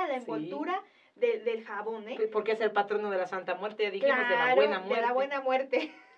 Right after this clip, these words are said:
Speaker 2: Para que
Speaker 1: No
Speaker 2: no
Speaker 1: nos vayan a
Speaker 2: confundan por ahí.
Speaker 1: confundir, porque
Speaker 2: No,
Speaker 1: es
Speaker 2: no, no van a
Speaker 1: el
Speaker 2: confundir.
Speaker 1: patrono
Speaker 2: Ya,
Speaker 1: de la santa muerte.
Speaker 2: ya aquí hablamos, ya aquí hablamos de, de que eso
Speaker 1: No,
Speaker 2: no
Speaker 1: no,
Speaker 2: son
Speaker 1: no.
Speaker 2: santos.
Speaker 1: No, y nosotros como cristianos debemos anhelar una,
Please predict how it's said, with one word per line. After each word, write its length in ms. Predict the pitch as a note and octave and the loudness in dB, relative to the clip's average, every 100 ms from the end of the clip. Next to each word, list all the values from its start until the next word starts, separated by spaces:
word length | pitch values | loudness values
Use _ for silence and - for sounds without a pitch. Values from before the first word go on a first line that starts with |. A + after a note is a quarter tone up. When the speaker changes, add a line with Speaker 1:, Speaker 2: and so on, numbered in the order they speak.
| _ | _
Speaker 2:
Para 140 | G#3 G#3+ | 2 4
que 80 | - | 8
Speaker 1:
No 0 | |
Speaker 2:
no 80 | C4 | 8
Speaker 1:
nos 80 | E4 | 8
vayan 160 | - | 6
a 60 | G4+ | 8
Speaker 2:
confundan 420 | D#4+ D4+ C#4+ C#4 | 8 8 4 8
por 180 | C4+ C4+ | 8 10
ahí. 120 | G#4 | 6
Speaker 1:
confundir, 40 | G#4+ | 2
porque 140 | F#4+ - | 0 4
Speaker 2:
No, 300 | D#4 D#4+ D4 | 8 10 8
Speaker 1:
es 60 | |
Speaker 2:
no, 160 | G#3 A3+ | 6 4
no 100 | B3+ | 8
van 100 | B3 | 8
a 40 | B3+ | 10
Speaker 1:
el 60 | |
Speaker 2:
confundir. 380 | B3+ - - C4 | 8 8 6 6
Speaker 1:
patrono 60 | F#4+ | 8
Speaker 2:
Ya, 140 | - F4 | 8 6
Speaker 1:
de 80 | D4 | -2
la 160 | C4+ | -2
santa 320 | C#4 D4+ D4+ | -4 -6 -4
muerte. 200 | C4+ C#4 G#3+ | -4 2 8
Speaker 2:
ya 100 | B3+ | 8
aquí 220 | B3+ C4 | 8 8
hablamos, 540 | C4 G#3+ G#3 G#3 G#3 G#3 | 8 8 8 6 2 -2
ya 60 | |
aquí 120 | G#3+ A3 | 2 2
hablamos 420 | G3+ G3 G3 G3 | 4 4 2 0
de, 240 | F#3 E3+ E3+ | 2 2 0
de 140 | G3+ | 6
que 80 | B3 | 6
eso 140 | B3+ | 8
Speaker 1:
No, 60 | B3 | 4
Speaker 2:
no 40 | |
Speaker 1:
no, 60 | B3 | 6
Speaker 2:
son 140 | B3 | 6
Speaker 1:
no. 60 | A#3+ | 6
Speaker 2:
santos. 440 | B3 B3 A#3 - | 2 2 -2 -6
Speaker 1:
No, 180 | E4 F#4 | -2 0
y 220 | D4+ D4+ C4+ | 0 -4 -4
nosotros 460 | C#4+ E4+ F4+ F4+ | -6 -6 -6 -8
como 220 | - C#4 B3+ | -8 -10 -8
cristianos 500 | C4 C4+ C4 C#4+ D4+ | -8 -6 -6 -6 -8
debemos 360 | A3+ A#3+ C4 | -8 -10 -12
anhelar 460 | A#3 G#3 A3 A#3+ - | -12 -10 -8 -10 -10
una, 420 | - B3 B3 A3+ | -6 -4 -4 -8